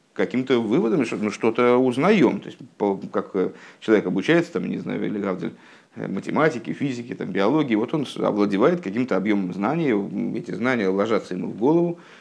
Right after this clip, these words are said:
с-, формируется какое-то, какое-то, вот, какое-то пр-, представление позитивное о процессах, которые он исследует, предположим. А размышления на уровне Хаю — это размышления обратного толка, то есть это размышления, которые,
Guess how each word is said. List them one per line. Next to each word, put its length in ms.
с-, 320
формируется 640
какое-то, 640
какое-то, 440
вот, 260
какое-то 460
пр-, 280
представление 800
позитивное 760
о 140
процессах, 680
которые 340
он 200
исследует, 460
предположим. 500
А 600
размышления 760
на 160
уровне 360
Хаю — 600
это 220
размышления 600
обратного 500
толка, 300
то 80
есть 120
это 200
размышления, 540
которые, 500